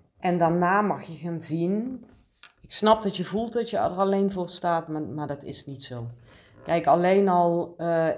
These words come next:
bij mij blijft het dan bij deze podcast, maar alleen al dat je nu even zo'n mailtje stuurt en dat ik, eh, deze podcast ervoor van je maak, laat dat een signaal zijn, ik zou bijna willen zeggen universumbreed.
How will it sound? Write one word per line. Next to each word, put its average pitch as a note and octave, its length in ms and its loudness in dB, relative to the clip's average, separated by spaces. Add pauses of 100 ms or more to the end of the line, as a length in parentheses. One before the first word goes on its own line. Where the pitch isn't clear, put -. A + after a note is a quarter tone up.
(120)
bij B2 280 -8
mij F3 240 2
blijft E3 280 2
het - 100 -16
dan D#3+ 180 -4
bij D#3 160 0
deze D#3 320 -2
podcast, E3+ 680 -6
maar D3 180 -4
alleen D#3 360 2
al D3 160 0
dat D#3 200 -2
je D3+ 80 -4
nu D#3 220 2
even C#3+ 280 -4
zo'n D#3 200 -2
mailtje D#3+ 320 -2
stuurt D3+ 380 -12
en D3+ 120 -8
dat D3 160 -10
ik, D#3 320 -6 (680)
eh, C#3+ 760 -4
deze D3+ 260 -2
podcast E3+ 420 -6
ervoor C#3+ 320 -6
van C#3 200 -6
je C3+ 60 -6
maak, C3 320 -6
laat D3 200 -4
dat D3+ 160 -8
een D#3 100 -4
signaal D#3 480 0
zijn, C#3+ 480 -6 (720)
ik - 80 -20
zou D3 160 -4
bijna D#3+ 240 4
willen D#3 220 2
zeggen D3+ 360 -4
universumbreed. D#3+ 1160 -2